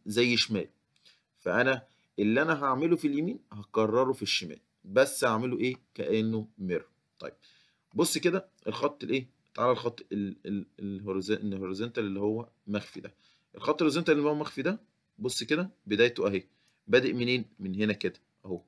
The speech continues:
عن اسقاطه الخط ده كده. طيب، روح عند الشمال هنا أهو، جاي إيه؟ اسقاطه الخط ده كده. يبقى إذا إيه؟ معاه الخط ده، وفي واحد كمان تحت أهو على اسقاطه، وواحد تحت على اسقاطه أهو.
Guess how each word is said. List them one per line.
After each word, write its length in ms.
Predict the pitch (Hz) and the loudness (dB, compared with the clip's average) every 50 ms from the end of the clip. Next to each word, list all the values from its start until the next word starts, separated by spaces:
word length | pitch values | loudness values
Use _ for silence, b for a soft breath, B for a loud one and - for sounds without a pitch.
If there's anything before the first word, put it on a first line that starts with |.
| _ 80 | _ -6
عن 140 | 85 92 | -4 -4
اسقاطه 380 | 90 - - - 107 117 117 123 | -4 -6 -4 -2 -2 -2 -2 -4
الخط 320 | 104 95 98 98 - - | -4 -4 -2 -2 -2 -2
ده 100 | 95 92 | -2 -4
كده. 240 | 92 - 85 - _ _ _ _ _ _ _ b b b b b b _ _ | -4 -4 -8 -12 _ _ _ _ _ _ _ b b b b b b _ _
طيب، 180 | - 90 82 - _ _ _ _ - | -8 -8 -8 -8 _ _ _ _ 0
روح 180 | 120 117 117 | 0 2 2
عند 140 | 120 120 113 | 2 0 2
الشمال 380 | 113 - - 113 120 120 120 123 | 0 0 0 0 0 0 0 0
هنا 180 | 120 127 123 - _ _ _ _ _ _ _ _ _ _ _ _ _ _ _ _ _ _ _ _ _ 98 | -2 -4 -4 -8 _ _ _ _ _ _ _ _ _ _ _ _ _ _ _ _ _ _ _ _ _ -8
أهو، 220 | 98 95 90 - _ _ _ _ _ _ _ - | -6 -6 -6 -6 _ _ _ _ _ _ _ -4
جاي 260 | - 101 101 104 98 | 0 2 2 2 4
إيه؟ 220 | 85 107 107 107 - _ _ _ _ _ | 2 2 0 0 -4 _ _ _ _ _
اسقاطه 1000 | - - - - - - 98 104 107 110 110 113 117 117 123 120 - 131 127 120 - _ _ - | -10 -8 -8 -8 -2 0 2 4 4 6 6 6 6 6 4 4 2 -4 -10 -10 -12 _ _ -14
الخط 400 | 82 - - - 104 98 - 110 | -12 -10 -2 0 0 0 0 0
ده 120 | 95 98 95 | 0 -2 -2
كده. 260 | 98 98 - - b b b b b b _ | -2 -6 -10 -10 b b b b b b _
يبقى 300 | - 92 85 87 90 107 | -8 -4 0 2 4 4
إذا 220 | 117 107 120 117 113 | 4 4 2 0 2
إيه؟ 240 | 120 120 110 - _ _ _ - - - | 0 0 -2 -4 _ _ _ -16 -8 -4
معاه 200 | 92 92 110 120 | 0 2 2 2
الخط 300 | 117 - 135 131 - 131 | 2 2 0 0 4 4
ده، 200 | 147 185 - - | 4 4 4 2
وفي 220 | 104 101 - 120 | -4 -6 -2 0
واحد 220 | 127 123 - - - | 0 0 0 -2 -4
كمان 260 | - 107 110 113 107 | -2 -2 0 0 0
تحت 240 | - 110 - - 104 | -2 -2 -2 -4 -4
أهو 120 | 95 95 | -2 0
على 120 | 104 104 101 | 0 0 -2
اسقاطه، 360 | - - - 156 - 220 220 b b b b b b _ _ | -4 -4 -6 -6 -6 -6 -8 b b b b b b _ _
وواحد 280 | - 113 113 107 110 | 0 0 0 0 -2
تحت 200 | - 123 117 - | -4 -4 -4 0
على 140 | 104 101 95 | 0 0 0
اسقاطه 340 | 95 - - 98 95 92 92 | 0 -2 -4 -4 -4 -4 -4
أهو. 80 | 90 | -8